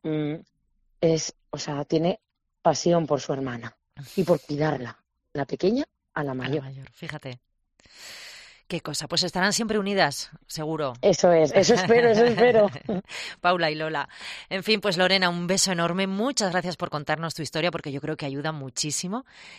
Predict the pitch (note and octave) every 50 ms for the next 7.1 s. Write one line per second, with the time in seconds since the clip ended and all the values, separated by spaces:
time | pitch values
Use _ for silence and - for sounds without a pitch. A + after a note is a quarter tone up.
0 | - _ _ _ - G#3 F3 D#3+ D3+ D3 C#3+ C#3 C#3+ C#3+ C#3 C#3 C#3 C#3 D3+ D3+
1 | D3 C#3 C3+ B2+ C3+ D#3 D3+ D3 C#3+ C#3 C#3+ C#3+ C#3+ - - D3+ C#3+ - - -
2 | - - D#3+ D#3 D3+ - - D3+ C3+ C#3 C#3+ D3 C#3 - C#3+ C3 B2+ B2 A#2 C#3
3 | A#2+ - D3 C#3+ C#3+ C#3 C3+ C3 - C3 B2 B2 B2 A#2 A2+ A2 A2 - _ _
4 | _ _ _ _ _ _ _ - - E3 F#3 F#3+ - - F3 E3+ E3 E3+ E3 E3+
5 | F3+ E3+ - - G3+ G3 F#3 F3+ - _ _ _ _ _ - G3 F3+ E3 D#3+ D#3
6 | E3 D#3 D#3+ E3 D#3+ D#3 D#3+ D3+ D3+ C3+ - - C#3 C3+ C3 B2 C#3 D3 E3+ F3+
7 | G3+ -